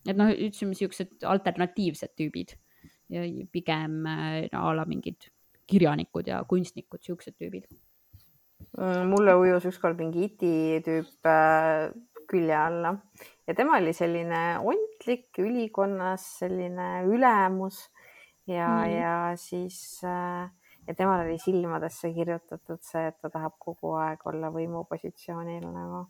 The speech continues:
Speaker 2: kogu
Speaker 1: Oi,
Speaker 2: aeg.
Speaker 1: oi,
Speaker 2: Nii et kui
Speaker 1: oi.
Speaker 2: sa talle lihtsalt otsa vaatasid, siis sa juba tundsid, kuidas, äh, sind surutakse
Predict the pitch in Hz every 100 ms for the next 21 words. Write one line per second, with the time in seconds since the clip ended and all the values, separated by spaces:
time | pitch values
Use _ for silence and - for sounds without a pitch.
0 | _ 156 151 160 165 170 165 160 156 160
1 | 160 202 190 180 180 180 190 185 180 185
2 | 185 180 180 208 214 220 339 - - 170
3 | 170 170 170 175 196 196 180 175 170 185
4 | 202 196 - 151 - 151 156 - 156 151
5 | 160 160 - 180 165 - - - - -
6 | 143